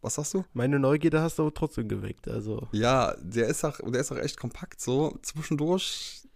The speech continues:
Speaker 1: hat er auch so ein Vier-Sterne-Niveau gehabt. Ich habe danach nochmal mit dem Tino gesprochen und, äh, ja, wir haben beide diese Ansicht geteilt, dass wir zwischendurch richtig geflasht waren und, äh, dachten, ey, Letterboxd vier Sterne auf jeden Fall.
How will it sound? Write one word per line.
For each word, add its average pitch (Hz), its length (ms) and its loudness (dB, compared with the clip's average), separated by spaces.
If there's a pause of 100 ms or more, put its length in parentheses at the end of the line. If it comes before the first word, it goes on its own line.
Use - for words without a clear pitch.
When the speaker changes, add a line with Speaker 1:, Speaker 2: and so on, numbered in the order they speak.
(140)
Speaker 1:
hat 143 240 -8
er - 100 -4
auch - 80 -8
so - 160 -2
ein 131 140 2
Vier-Sterne-Niveau 123 880 0
gehabt. 110 320 -2 (760)
Ich 120 120 -4
habe 143 80 4
danach 139 300 4
nochmal 139 160 6
mit 131 160 4
dem 123 80 -4
Tino 165 300 0
gesprochen 180 600 -2
und, 131 560 0
äh, 120 360 -2
ja, 120 240 0
wir 120 80 4
haben 120 80 2
beide 135 200 6
diese 117 200 2
Ansicht 110 260 -2
geteilt, 113 440 0
dass - 360 -2
wir - 120 -16
zwischendurch - 520 -2
richtig 135 200 -6
geflasht 98 440 -2
waren 107 300 4
und, 104 300 0
äh, 104 240 0
dachten, 107 360 -2
ey, 101 260 -2
Letterboxd 104 600 -2
vier 107 180 0
Sterne 104 380 -2
auf - 140 -8
jeden 104 180 -2
Fall. 113 400 0